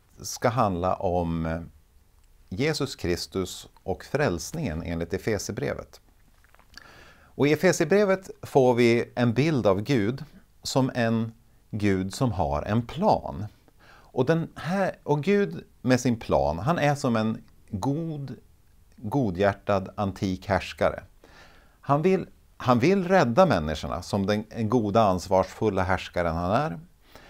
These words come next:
Men han vill också ha rättmätig ära för det han gör, så som en god antik härskare. Till exempel så står det till exempel i kapitel ett, vers elva:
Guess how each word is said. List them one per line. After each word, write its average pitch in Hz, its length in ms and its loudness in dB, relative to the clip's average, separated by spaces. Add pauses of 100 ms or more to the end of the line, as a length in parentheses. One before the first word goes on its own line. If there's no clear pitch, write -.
(220)
Men 107 500 0 (120)
han 147 220 -4
vill 156 160 0
också 151 380 -2
ha 92 380 2 (260)
rättmätig 131 1000 -2
ära 131 520 2
för - 180 -4
det 107 140 2
han 123 180 -2
gör, 156 380 -2 (300)
så 120 240 0
som 107 180 -2
en 98 120 -2
god 82 320 -2
antik 76 500 -8
härskare. 92 500 -2 (560)
Till 143 140 2
exempel 127 380 0
så 117 120 -4
står 98 280 4
det 92 60 6
till 92 160 0
exempel 82 480 -2
i 80 220 -6
kapitel - 420 -10
ett, - 300 -4
vers 80 240 -2
elva: 80 420 0